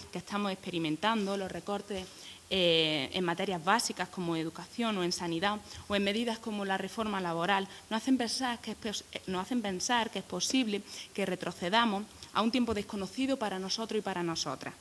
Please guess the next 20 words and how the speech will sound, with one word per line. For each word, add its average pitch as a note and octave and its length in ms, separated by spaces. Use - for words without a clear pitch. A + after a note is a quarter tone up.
pero F3+ 100
especialmente F#3+ 560
para D#3 180
nosotras. D3+ 440
Todas G#3+ 200
estas G#3 200
medidas C4 440
afectan A3 380
a G#3 80
la F#3+ 140
población G3 480
en F#3+ 80
general, F#3+ 480
pero G3 140
también B3+ 540
afectan A3+ 420
especialmente F3 600
a - 20
las D#3+ 180
mujeres. - 360